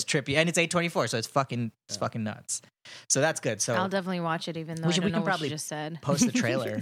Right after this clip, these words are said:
Speaker 2: or something, you know, to
Speaker 3: Right.
Speaker 2: show people. I don't know,
Speaker 1: Yeah.
Speaker 2: but go check that out if you can't. Just Google it, The Green Knight. Um, last thing on the entertainment sort of scape is Mira the Royal Detective is dropping soon, March twentieth.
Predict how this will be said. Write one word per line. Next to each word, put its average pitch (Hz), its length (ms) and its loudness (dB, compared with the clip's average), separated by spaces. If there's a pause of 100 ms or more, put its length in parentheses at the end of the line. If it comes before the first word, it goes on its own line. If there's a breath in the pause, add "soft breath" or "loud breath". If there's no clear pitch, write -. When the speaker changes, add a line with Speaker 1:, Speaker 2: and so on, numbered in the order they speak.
Speaker 2:
or 117 60 -10
something, 110 480 -6
you 107 80 -4
know, 110 160 -6
to 180 80 -4
Speaker 3:
Right. 156 160 0
Speaker 2:
show 110 120 -4
people. 107 280 -6
I 110 140 -2
don't 107 100 -4
know, 101 160 -4
Speaker 1:
Yeah. 139 100 0
Speaker 2:
but 110 280 -2
go 151 100 4
check 165 280 2
that 135 120 2
out 120 180 0
if 113 120 -6
you 107 60 -6
can't. 113 220 0
Just 120 140 -2
Google 110 300 -4
it, 107 140 -4
The - 40 -8
Green 104 220 -6
Knight. 120 240 -4 (640 loud breath)
Um, 123 500 0 (140)
last 143 400 2
thing 139 240 2
on 127 160 0
the 123 160 0
entertainment 135 580 -2
sort 113 300 0
of 104 120 -2
scape - 520 -2
is 117 160 2
Mira 135 340 2
the 123 100 0
Royal 127 260 0
Detective 117 600 -2 (600)
is 123 300 2
dropping 117 540 2
soon, 135 340 2
March 120 360 2
twentieth. 143 640 0